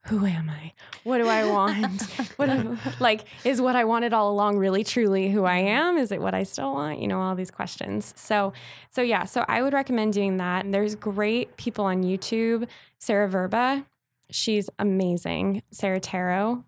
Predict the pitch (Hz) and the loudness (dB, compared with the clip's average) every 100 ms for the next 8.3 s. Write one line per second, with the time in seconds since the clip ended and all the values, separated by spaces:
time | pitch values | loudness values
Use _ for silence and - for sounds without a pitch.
0 | - 202 190 208 185 185 170 175 196 190 | -4 -2 -2 -2 -2 -2 -2 -2 -2 -2
1 | 185 180 170 202 - _ 208 185 180 180 | -2 -2 -4 -10 -12 _ -2 -2 0 0
2 | 185 180 - - - - 202 156 - - | 0 -2 -6 -8 -6 -4 -6 -8 -14 -20
3 | _ - 208 196 196 180 190 - 220 - | _ -6 -2 2 2 0 0 0 -2 0
4 | 190 185 - - 233 - 233 214 208 - | 0 0 -2 -4 -4 -4 0 0 0 -10
5 | - - 226 226 240 220 208 - 220 226 | -14 -2 0 2 2 2 0 0 2 2
6 | 226 226 202 208 - - 233 240 269 - | 2 2 2 0 -2 -2 -2 0 0 -2
7 | 214 226 202 202 - - - - 214 208 | -2 0 0 0 -2 -4 -6 -2 0 0
8 | - - | -2 -4